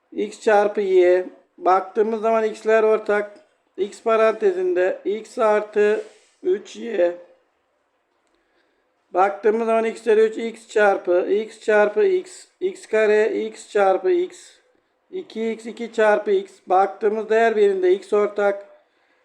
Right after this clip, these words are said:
X parantezine aldım. Burada x çarpı x kaldı. X çarpı x, x kare.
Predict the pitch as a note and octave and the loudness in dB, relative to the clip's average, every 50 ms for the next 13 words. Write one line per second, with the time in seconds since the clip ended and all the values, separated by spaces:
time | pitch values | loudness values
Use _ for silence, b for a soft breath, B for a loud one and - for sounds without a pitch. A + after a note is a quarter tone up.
0 | _ - - G#3 F#3+ - - - A3+ A3 A3+ A3+ A3 G#3+ G#3+ G#3+ A3 A3+ A3+ A3+ | _ -14 -14 -14 -12 -6 0 2 4 4 4 2 0 -2 -4 -4 -2 0 2 2
1 | A#3 A3+ G#3+ G#3+ G#3+ G#3 G3+ G#3+ G#3+ G#3 A3 A#3 G#3 - - - A3 G#3+ G#3+ G#3 | 2 2 0 -2 -4 -2 0 0 2 2 0 0 0 -6 -4 0 2 2 2 2
2 | - A3+ A3 G#3 F#3 - - - F#3+ E3 D#3+ D#3 D#3 F3+ G#3 F#3+ - - A3 A3 | 0 -4 -8 -8 -10 -10 -4 0 2 2 2 2 2 0 -2 -2 -2 -2 0 2
3 | A3 G#3+ G#3+ A3+ A3+ A3+ A3 - A3+ A3 G3+ - - - A3 G3 F#3+ F#3+ F#3 F3+ | 2 2 0 -4 -8 -8 -8 -10 -10 -10 -10 -12 -6 -2 0 2 2 4 4 2
4 | E3+ E3+ | 0 -2